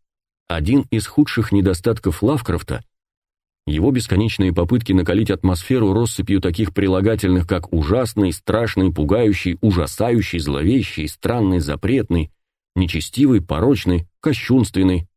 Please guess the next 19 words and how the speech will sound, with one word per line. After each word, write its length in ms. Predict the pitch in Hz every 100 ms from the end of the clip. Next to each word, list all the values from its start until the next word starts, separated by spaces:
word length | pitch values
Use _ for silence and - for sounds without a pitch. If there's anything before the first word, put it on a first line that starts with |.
| _ -
адский 360 | 127 - -
и 160 | 107 104
дьявольский. 720 | 78 78 107 69 - - - - _ _ _ _ _ _ _ -
А 120 | 95
среди 300 | 92 92 95
главных 400 | 95 92 92 -
правил 340 | 104 98 85
написания 560 | 85 87 95 82 82 82
успешного 640 | 110 90 - 95 - 78
рассказа 400 | 80 78 - 71
ужасов — 460 | 92 143 151 170 - _ _ _ -
ни 160 | 85 110
в 80 |
коем 200 | - 196
случае 360 | 170 165 156 131
не 140 | 120
использовать 520 | 120 - 98 98 117 113
подобные 460 | 87 80 78 95
слова. 400 | 95 82 62 55